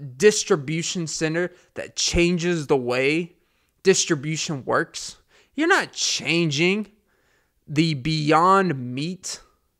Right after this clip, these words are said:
You're not changing the meat industry. You're not changing how things work. You're just creating a business that, hey, if you like hats, we got hats. You know what I mean? F-, fucking, you could go to the department store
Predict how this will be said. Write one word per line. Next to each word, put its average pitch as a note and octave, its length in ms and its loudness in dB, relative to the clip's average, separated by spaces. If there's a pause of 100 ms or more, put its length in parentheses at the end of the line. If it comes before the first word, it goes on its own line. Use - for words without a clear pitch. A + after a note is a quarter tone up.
(260)
You're D#3+ 120 -2
not G#3+ 220 2
changing F#3 720 0 (400)
the A2+ 100 -8
meat D#3+ 360 -2
industry. F#3 600 0
You're F#3+ 160 -8
not A#3+ 180 -2
changing F3 460 -2
how C3 100 -2
things E3+ 420 -4
work. C3 460 -4 (280)
You're C#4+ 180 0
just D4+ 240 -6
creating A3+ 340 4
a G#3 60 0
business C#3+ 480 -4
that, D3+ 120 -2
hey, F3 420 0 (500)
if - 180 -2
you C#3+ 100 0
like F3+ 280 2
hats, - 640 0 (360)
we F#3 260 2
got - 240 2
hats. B2+ 440 -4 (140)
You F4+ 60 -4
know G4+ 80 0
what E4 80 -2
I - 20 -2
mean? - 480 -8
F-, C#4+ 120 -18
fucking, D#4 360 -4
you D4+ 80 2
could D4+ 180 -4
go C#4+ 180 2
to C#4+ 240 -4
the G#3+ 140 4
department F#3 640 0
store - 420 -16